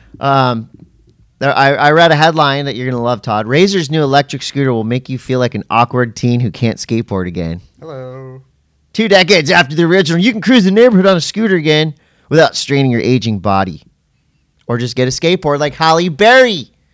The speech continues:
Speaker 2: I don't
Speaker 1: She's fifty-five and
Speaker 2: understand.
Speaker 1: she's ripping with no pants on.
Speaker 2: Oh, wait.
Speaker 1: Congratulations
Speaker 2: To who?
Speaker 1: to Ryan Sheckler
Speaker 2: Oh, he
Speaker 1: and
Speaker 2: got
Speaker 1: Abigail Baloan.
Speaker 2: He got married.
Speaker 1: They got married.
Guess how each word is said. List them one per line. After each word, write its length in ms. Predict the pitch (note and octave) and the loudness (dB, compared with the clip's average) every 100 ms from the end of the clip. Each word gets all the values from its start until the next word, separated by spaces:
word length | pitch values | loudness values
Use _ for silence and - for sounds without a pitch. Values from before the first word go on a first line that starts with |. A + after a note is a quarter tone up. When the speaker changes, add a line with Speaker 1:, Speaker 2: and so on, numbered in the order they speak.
| _ _ _ | _ _ _
Speaker 2:
I 120 | A3 D4+ | -14 -12
don't 200 | G4 - | -10 -10
Speaker 1:
She's 120 | G#3 | -8
fifty-five 460 | F3+ - - G#3+ G#3+ | -4 -4 -4 -4 2
and 20 | B3+ A#3 | 2 2
Speaker 2:
understand. 80 | F3 | 0
Speaker 1:
she's 200 | F3 D#3+ | -6 -2
ripping 400 | F#3 A3+ A3 D#3+ | 0 2 0 -4
with 120 | C#3 | -4
no 160 | D#3 D3 | -2 0
pants 400 | - E3+ C#3+ C#3 | 2 0 -2 -4
on. 300 | A#2+ F#2+ E2+ _ _ _ _ - | -6 -6 -12 _ _ _ _ -20
Speaker 2:
Oh, 200 | B3 A3+ _ _ _ _ _ _ _ | -20 -20 _ _ _ _ _ _ _
wait. 260 | A#2+ G#2+ - _ | -20 -20 -20 _
Speaker 1:
Congratulations 1120 | E3+ D#3+ G3 G3+ F#3 F3+ F#3 E3+ C3+ G#2 - _ _ _ _ _ - | -2 2 4 4 2 0 0 -4 -8 -10 -18 _ _ _ _ _ -20
Speaker 2:
To 120 | B2+ | -18
who? 200 | D3 F#2+ | -18 -8
Speaker 1:
to 100 | D#3 | 0
Ryan 260 | F3 G3 G3+ | 2 4 2
Sheckler 600 | - G#3 - G3 C#3+ G#2+ _ _ _ | 0 0 0 -2 -2 -6 _ _ _
Speaker 2:
Oh, 60 | - | -2
he 60 | D#3 | 0
Speaker 1:
and 120 | D3+ | 0
Speaker 2:
got 80 | - | 0
Speaker 1:
Abigail 800 | F3 G3 G3 G3 F#3+ F#3+ F#3 - _ _ _ - | 2 4 2 4 4 4 0 -10 _ _ _ -8
Baloan. 640 | C#3+ D3 D#3 D#3 G#2+ G2 | -4 0 0 0 -4 -10
Speaker 2:
He 120 | E3 | -16
got 140 | F#3 C#3 | -18 -18
married. 460 | D3 B3+ C3+ D2+ _ _ | -20 -20 -20 -20 _ _
Speaker 1:
They 80 | C3 | -2
got 200 | D3 - | 0 0
married. 600 | C#3+ F#3 B3 A#3+ B2+ | 0 0 2 0 -4